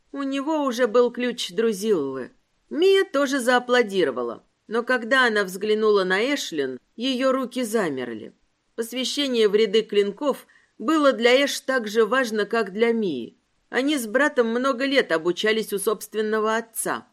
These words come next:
бывшего клинка церкви, который хотел лишь одного, чтобы дети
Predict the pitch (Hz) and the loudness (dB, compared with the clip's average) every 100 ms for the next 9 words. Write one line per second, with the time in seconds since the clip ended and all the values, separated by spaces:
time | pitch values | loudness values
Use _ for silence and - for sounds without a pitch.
0 | _ - 254 254 - 220 208 214 208 208 | _ -6 -4 -4 -2 -2 0 2 2 0
1 | 226 - 226 147 - 131 127 _ _ _ | -2 0 0 0 -2 -6 -6 _ _ _
2 | 247 247 247 240 240 247 285 247 247 240 | -6 -2 -2 0 0 0 -2 0 -2 -2
3 | 254 220 262 285 190 117 - _ _ - | -4 -4 -4 -4 -4 -6 -10 _ _ -10
4 | - 180 180 156 190 247 247 131 | -4 -2 -2 -2 -4 -6 -6 -8